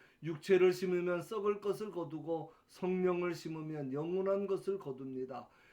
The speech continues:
이것은 영원히 변치 않는 만고불변의 법칙입니다. 그런데 세상은 참 불합리하고 부조리합니다. 하나님을 두려워하며 믿음으로 살고자 애쓰는 사람은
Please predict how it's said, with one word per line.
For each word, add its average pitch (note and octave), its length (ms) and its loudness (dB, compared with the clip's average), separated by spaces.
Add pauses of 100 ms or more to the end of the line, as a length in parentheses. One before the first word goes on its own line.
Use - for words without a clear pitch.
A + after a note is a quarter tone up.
(180)
이것은 D#3+ 500 0
영원히 F#3 640 4
변치 E3+ 380 -2
않는 D#3 440 -4 (180)
만고불변의 F3 1300 2
법칙입니다. C#3 800 -12 (760)
그런데 F#3 380 8
세상은 F3 560 0
참 A3+ 360 -8
불합리하고 G3+ 840 2
부조리합니다. D3 920 -6 (440)
하나님을 F#3 580 6
두려워하며 F#3 760 6
믿음으로 F3+ 560 2
살고자 F3+ 600 0
애쓰는 F3 460 -4
사람은 E3+ 560 -6